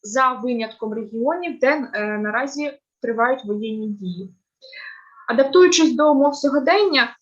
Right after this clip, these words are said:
юристи системи змінюють формати роботи наявних консультаційних пунктів та відкривають нові. Вони працюють в приміщеннях, е, органів державної влади,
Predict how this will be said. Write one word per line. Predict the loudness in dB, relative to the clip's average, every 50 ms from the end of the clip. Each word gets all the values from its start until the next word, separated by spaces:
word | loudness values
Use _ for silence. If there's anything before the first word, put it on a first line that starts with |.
| _ -8
юристи | -4 -2 0 0 0 0 -2 -4 -4
системи | -4 -4 -6 -8 -8 -4 0 0 0 2 2 0 0 -2 -4 -8 _ _ _ _ -12
змінюють | -6 -2 0 0 2 2 2 2 0 0 -2 -4
формати | -4 -4 -2 0 2 2 0 0 -2 -2 0 0 0 0 -4 -6
роботи | -6 -4 -2 0 0 -2 0 -2
наявних | -2 -2 -2 0 0 -2 -2 -2 -4 -8 -10 -12 _ _ _ _ _ -8
консультаційних | -8 -8 -8 -8 -10 -6 -6 -8 -6 -4 -2 -2 -2 -2 -4 -6
пунктів | -6 -6 -6 -6 -8 -12 -20 -14 _
та | -2 -2 -2 -2
відкривають | -2 -8 -8 -6 -2 0 0 2 2 0 -2 -4 -8
нові. | -8 -8 -8 -8 -10 -12 -14 -16 _ _ _ _ _ _ -20 -20 -20 -6 -2
Вони | 0 2 2 2
працюють | 2 2 0 0 0 0 2 4 4 4 2
в | 0 -2
приміщеннях, | 0 2 2 2 2 0 0 -2 -2 0 0 -2 -2 -4 -6
е, | -4 -2 -2 -2 0 2
органів | 2 2 2 2 -2 -2 -2 0
державної | 0 -2 0 0 -2 -2 -2 -2 -4 -4 -4
влади, | -4 -4 -4 -4 -4 -6 -8 -10 -10 -12 -12